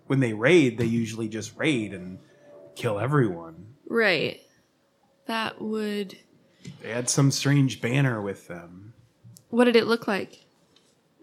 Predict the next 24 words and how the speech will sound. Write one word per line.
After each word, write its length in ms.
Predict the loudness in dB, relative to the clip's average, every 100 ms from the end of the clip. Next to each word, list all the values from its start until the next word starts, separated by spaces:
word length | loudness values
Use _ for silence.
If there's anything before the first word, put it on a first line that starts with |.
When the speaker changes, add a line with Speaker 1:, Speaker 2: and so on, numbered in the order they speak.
| -20 -20 _ _ -12 -4
Speaker 1:
Um, 340 | -2 0 -2
and 180 | -2 -2
she 140 | -2
describes, 1160 | -2 -2 -2 4 6 6 4 2 -4 -4 -6 -10 _ _ _ _ _ -2
uh, 480 | 2 2 0 -4 -10 -18 _
this, 380 | 0 0 0 -4
like, 260 | -2 -2 -6 -10
red 460 | -2 2 4 2
flag 800 | -4 -4 0 0 0 -2 -6 -10 -16 _ -8
with, 640 | -4 -2 -2 -8 -18 -16
like, 360 | -8 -6 -6 -10
a 80 | -12
black, 640 | -10 -6 -2 0 -2 -6 -18 _ _ _ _ _ _ _ _ _ -8
the 260 | -6 -6 -10 -14 2
outline 520 | 4 4 2 2 0
of, 120 | -2
like, 160 | -4 -6
a 60 |
black 540 | -6 -2 -2 -2 -8 -20 _
helmet. 560 | -12 -4 -2 -2 -6 -8
It 140 | -10 -10
just 200 | -8 -8
looks 180 | -8
like 240 | -8 -8